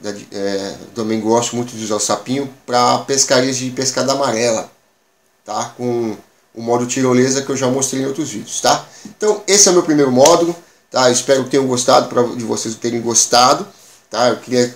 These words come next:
pedir aí pro pessoal se inscrever aí no canal, quem não é inscrito, tá? Como eu falei, hoje esse vídeo aí é mais pra mostrar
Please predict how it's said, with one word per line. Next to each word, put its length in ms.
pedir 420
aí 160
pro 100
pessoal 340
se 120
inscrever 580
aí 140
no 100
canal, 440
quem 120
não 160
é 40
inscrito, 540
tá? 340
Como 180
eu 40
falei, 480
hoje 320
esse 200
vídeo 300
aí 120
é 40
mais 320
pra 160
mostrar 680